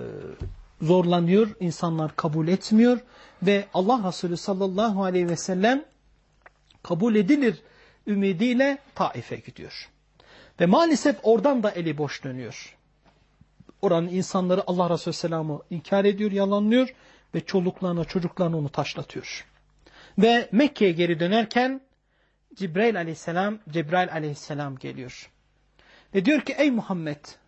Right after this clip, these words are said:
sallallahu aleyhi ve sellem, şu anda yanımda," diyor, "dağlarla görevli, dağlardan sorumlu melek vardır. Ve dünyaya ilk defa gelmiştir bu," diyor.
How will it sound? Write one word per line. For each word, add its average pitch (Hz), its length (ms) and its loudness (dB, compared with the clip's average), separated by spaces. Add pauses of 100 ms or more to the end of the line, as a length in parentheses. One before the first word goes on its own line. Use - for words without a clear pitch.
(100)
sallallahu 151 580 -6
aleyhi 135 240 -8
ve 135 40 -12
sellem, - 360 -16 (1200)
şu 311 160 2
anda 254 260 6
yanımda," 240 520 4
diyor, 226 420 0 (440)
"dağlarla 202 720 4
görevli, 156 760 0
dağlardan 190 560 2
sorumlu 196 440 0
melek 180 420 -2
vardır. 131 520 -8 (1300)
Ve 302 280 4 (200)
dünyaya 226 500 4
ilk - 260 0
defa 220 320 2
gelmiştir 156 640 -4
bu," 139 120 -16
diyor. - 380 -14